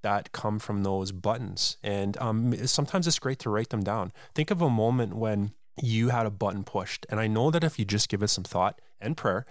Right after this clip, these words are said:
God will reveal some of those times that happened. And it's just, just think about what you did in that moment. What was the button?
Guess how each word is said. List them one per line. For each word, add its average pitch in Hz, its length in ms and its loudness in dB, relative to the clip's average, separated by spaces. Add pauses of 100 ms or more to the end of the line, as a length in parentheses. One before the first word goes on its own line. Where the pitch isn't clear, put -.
(100)
God 117 200 2
will 196 80 4
reveal 107 760 2 (320)
some 117 240 2
of 120 60 4
those 107 180 2
times 95 340 0
that 85 140 -2
happened. 87 520 -4 (320)
And 95 320 0 (300)
it's - 200 0
just, - 240 0 (180)
just 117 260 2
think 143 180 2
about 131 160 2
what 110 360 0
you 110 160 -4
did 101 280 2
in 104 220 -2
that 98 160 0
moment. 104 500 -2
What 101 160 0
was 139 160 2
the 165 80 4
button? 110 380 0